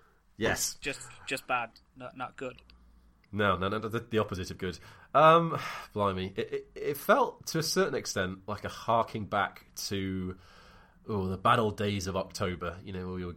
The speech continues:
Speaker 1: and then, uh, November, where we were going through that run of just not being able to win, essentially.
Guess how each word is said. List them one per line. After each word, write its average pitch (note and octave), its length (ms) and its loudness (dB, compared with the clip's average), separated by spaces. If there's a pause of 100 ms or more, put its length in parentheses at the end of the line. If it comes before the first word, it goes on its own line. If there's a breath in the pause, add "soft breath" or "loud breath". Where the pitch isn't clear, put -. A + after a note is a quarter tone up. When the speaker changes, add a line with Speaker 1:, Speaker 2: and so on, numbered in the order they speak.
(100)
Speaker 1:
and F2+ 160 -8
then, F2+ 180 -8 (140)
uh, G2 80 -8
November, F2+ 340 -6
where F2 120 -6
we F2 80 -8
were F2 80 -8
going F2 260 -8
through F2 220 -8
that E2+ 180 -6
run E2+ 260 -6
of E2+ 200 -10 (320)
just - 220 -8
not F#2+ 240 -6
being F#2 220 -6
able F2 200 -8
to F2 380 -8
win, E2+ 500 -4
essentially. E2+ 580 -12